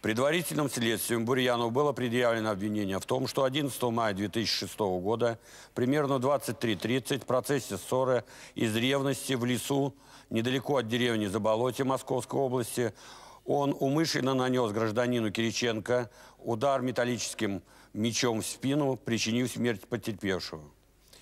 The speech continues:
В ходе судебного разбирательства стороной обвинения не было представлено достаточных доказательств, что именно Бурьянов причинил смерть потерпевшему. На основании изложенного и руководствуясь Уголовно-процессуальным кодексом России,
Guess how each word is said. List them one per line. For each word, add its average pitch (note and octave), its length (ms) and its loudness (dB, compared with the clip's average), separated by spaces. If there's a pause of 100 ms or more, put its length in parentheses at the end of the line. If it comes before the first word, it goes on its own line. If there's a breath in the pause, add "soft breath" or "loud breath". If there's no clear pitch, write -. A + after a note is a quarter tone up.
(120 loud breath)
В - 60 -20
ходе E3 260 0
судебного C#3+ 540 2
разбирательства A2+ 800 0
стороной C3+ 420 2
обвинения B2 460 0
не C3+ 160 2
было A#2 220 2
представлено G2 720 -2 (720 loud breath)
достаточных G#2 800 0
доказательств, G#2 720 0
что - 180 -2
именно C3+ 320 2
Бурьянов A#2+ 640 2
причинил A2 540 -4 (260 loud breath)
смерть G#2+ 380 -2
потерпевшему. F2 840 -4 (300 loud breath)
На G#2+ 140 0
основании C#3+ 540 2
изложенного B2 560 2
и B2+ 40 2
руководствуясь B2+ 540 0
Уголовно-процессуальным G#2+ 880 0
кодексом F#2 400 -4
России, A#2 480 -4